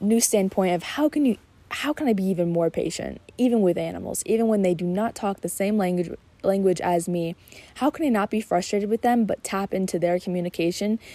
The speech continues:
and try to understand their viewpoint? Because when it comes to humans, I don't just automatically blame them. I try to understand why they did what they did. Um, but with animals, it's so much more difficult. And, oh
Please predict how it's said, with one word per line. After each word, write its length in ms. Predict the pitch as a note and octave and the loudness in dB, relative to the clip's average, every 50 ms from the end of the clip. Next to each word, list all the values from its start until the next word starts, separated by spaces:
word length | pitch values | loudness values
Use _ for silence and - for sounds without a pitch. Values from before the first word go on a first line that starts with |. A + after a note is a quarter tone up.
| - - - | -14 -6 -2
and 140 | A3 G3 | -2 0
try 140 | G3+ G#3 G3 | 2 4 4
to 100 | G3 - | 4 2
understand 500 | - F#3 F#3 F#3 F#3 - F#3+ F3 F3 F3 | 2 0 -2 -2 0 0 -2 -2 0 0
their 160 | F3 F3 E3+ | 0 2 0
viewpoint? 440 | E3 E3+ E3+ E3 - - F2 - F#3+ | 0 0 -2 -4 -4 -6 -8 -8 -8
Because 240 | F#3+ G3+ - G3+ G#3+ | -6 -4 -2 -2 -2
when 80 | G#3+ G#3 | -2 -4
it 80 | A3 | -4
comes 220 | - C#4+ C4+ C4+ - | -4 -4 -4 -2 -2
to 60 | G#3 | -4
humans, 380 | G3 - - F#3+ F3 E3+ E3 | -4 -2 -2 -2 0 0 2
I 80 | E3+ F3+ | 2 2
don't 160 | F#3+ F#3+ F#3 | 2 0 -2
just 160 | - F3+ - | -2 -2 -2
automatically 520 | - F3 F3+ F3 F3 E3+ E3+ - - F3 E3 | 0 0 0 0 0 -2 -2 -2 -4 -4 -4
blame 260 | G3 F3 E3+ E3 F3 | -2 -2 -2 -4 -4
them. 280 | F2 D2+ - - G3+ - - - - - - - - - | -8 -8 -8 -10 -10 -12 -14 -20 -20 -20 -20 -20 -6 -2
I 100 | - F#3+ | 0 0
try 160 | - G#3+ F#3+ | 2 4 2
to 60 | G#3 | 2
understand 560 | G3 G#3 G#3+ A3 A3 - - G3 F3+ F3+ F3 E3+ | 2 2 0 -2 0 0 2 2 2 2 2 2
why 160 | E3+ E3+ F3 | 2 4 4
they 140 | F3 F3+ E3 | 4 4 4
did 160 | F3+ E3 D#3+ | 4 4 4
what 120 | F3 F3 | 4 4
they 120 | - F#3+ F#3 | 4 4 0
did. 300 | - - - E3 F3 F3+ - - - - - - - - - - | 0 0 -2 -2 -4 -6 -10 -12 -20 -20 -20 -20 -20 -16 -8 -2
Um, 500 | - F#3 F3 E3 E3 D#3+ E3 F3+ F3 - - - - - - - - _ _ _ _ _ - - - | 0 0 0 0 -2 -4 -6 -6 -8 -10 -14 -20 -20 -20 -20 -20 -20 _ _ _ _ _ -20 -16 -8
but 140 | A3 A3 A#3 | -2 2 2
with 180 | A3+ - - | 2 0 -2
animals, 360 | G3 G3 A3 A3 A3+ A#3 A3 | -4 -2 0 2 2 2 0
it's 140 | F#3 F#3 - | -2 -2 -2
so 180 | - - G3+ F#3+ | 0 0 2 2
much 280 | G3 G3 F#3+ - - | 2 2 0 -2 -2
more 180 | G3 F#3+ F#3 F#3 | 0 0 0 0
difficult. 760 | F3 F#3 F#3 F#3+ F#3+ F3+ - - F3 E3+ - - - - - - - - - - - - - - - | 0 0 -2 -2 -4 -10 -8 -6 -6 -6 -6 -6 -8 -10 -16 -18 -18 -20 -20 -20 -20 -20 -14 -8 -4
And, 520 | G3 F#3 F3+ F3 F3 E3+ F3 E3+ - - - - - | -2 0 0 0 0 -2 -4 -4 -6 -8 -14 -14 -14
oh 240 | - - - - | -14 -14 -14 -16